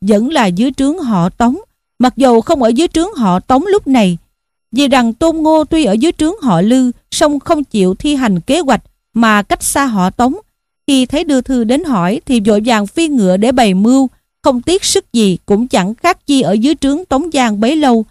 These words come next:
Hãy xét khi bỏ Lương Nhữ Địch ở dưới nước, đó chẳng phải là mưu của Ngô Dụng đó ư? Khi Tống Giang chưa tới thì không bày mưu,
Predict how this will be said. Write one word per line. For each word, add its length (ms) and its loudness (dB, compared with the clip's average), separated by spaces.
Hãy 180 0
xét 240 -2
khi 120 0
bỏ 220 4
Lương 400 2
Nhữ 200 2
Địch 180 0
ở 140 0
dưới 220 0
nước, 260 2
đó 240 2
chẳng 260 -2
phải 200 -2
là 140 0
mưu 360 2
của 160 -2
Ngô 180 0
Dụng 280 0
đó 100 2
ư? 260 0
Khi 100 0
Tống 220 -2
Giang 260 0
chưa 260 0
tới 440 0
thì 140 0
không 300 -2
bày 200 2
mưu, 340 2